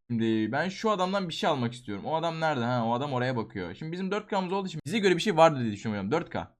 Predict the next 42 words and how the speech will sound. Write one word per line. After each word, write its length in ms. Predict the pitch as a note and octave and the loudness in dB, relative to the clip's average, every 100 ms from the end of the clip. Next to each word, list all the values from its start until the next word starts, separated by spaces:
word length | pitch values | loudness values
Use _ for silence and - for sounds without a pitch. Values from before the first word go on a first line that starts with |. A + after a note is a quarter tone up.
| - | -8
Ne 40 | |
bileyim 120 | C#3 B2+ | -4 -2
böyle 160 | B2 | -2
yirmi, 200 | B2 B2 B2 | -2 -4 -6
ah, 140 | D#3 | -6
sekiz 240 | - D3+ C3+ | -8 -8 -4
K'lık 260 | B2 B2+ | -2 -4
var. 200 | G#2+ C#3 - _ | -6 -8 -12 _
Ne 60 | D#3 | -2
bileyim 180 | G#3 F#3+ | 0 2
böyle 120 | F3+ | 2
on 260 | E3 F#3+ | 2 0
binlik 280 | G#3+ G3+ G3+ | 0 -2 -4
falan 260 | G#3 F#3+ F#3+ | -4 -2 -2
bir 60 | |
şey 140 | - B3 | -4 -4
yok 140 | B3+ | -4
mu 80 | F#3+ | -4
ya? 80 | F3 | 0
Altı 220 | E3 F3+ | -2 -2
yüz 100 | F#3+ | -6
canı 200 | F3 D#3+ | -4 -2
var. 160 | D#3 D#3 | -2 -4
İki 200 | D3+ E3 | -8 -4
yüz 80 | E3 | -2
elli 160 | E3+ | -2
beş 220 | G3 F#3+ | -2 -4
bin. 60 | D3+ | -8
O 120 | D#3 | -4
biraz 220 | D3+ D#3 | -2 -2
zor 200 | D3+ D#3+ | -4 -4
bunu 140 | C3+ B2 | -4 -4
indirmemiz. 420 | A#2+ A2 G#2+ G#2+ | -4 -4 -4 -8
Bu 160 | B2 B2 | -8 -6
biraz 260 | C3+ C3 | -6 -6
uğraştırır. 840 | A2 B2+ C3 B2+ D3 A2+ F2 F2 - | -6 -4 -6 -6 -4 -2 -2 -6 -4
Üç 380 | A#2 B2+ B2 B2 | -2 -2 -2 -4
yüz 500 | D#3+ D#3 D#3 D#3+ D#3+ | -2 0 0 -2 -8
iki 100 | - | -8
nokta 260 | C#3+ - B2 | -8 -4 -2
yedi 240 | A2 C3 | 0 -2
milyon. 600 | D#3 D3+ D3 D3+ D3+ D#3+ | -4 -4 -2 -2 -4 -8